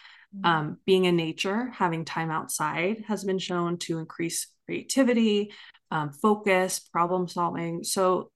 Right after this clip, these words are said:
Speaker 2: there's more and more research showing that taking time out,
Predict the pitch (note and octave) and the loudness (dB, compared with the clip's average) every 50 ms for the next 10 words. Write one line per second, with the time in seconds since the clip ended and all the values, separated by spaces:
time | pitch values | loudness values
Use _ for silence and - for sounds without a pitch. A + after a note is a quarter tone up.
0 | _ _ _ _ _ - G#3+ A3 A3 A#3+ B3+ C#4 D4 D4 C#4 A#3+ G3 F3 E3 D#3 | _ _ _ _ _ 0 2 4 4 4 4 4 4 4 4 4 4 2 0 -2
1 | - - E3 - - - - F3 D#3 D#3+ D#3 D#3+ E3 E3+ F3 - _ - _ _ | -4 -6 -6 -6 -4 -4 -2 0 0 0 0 -2 -4 -6 -6 -10 _ -20 _ _
2 | _ _ - D#3+ D#3 - - - - E3+ E3 - E3 E3 C#3+ C3+ - - D#3 - | _ _ 0 0 2 0 -2 -4 -4 -4 -4 -4 -6 -8 -8 -8 -8 -8 -8 -4
3 | - A3+ B3 B3+ A#3 A#3 A3+ A3 - | -2 2 4 4 4 4 2 -2 -8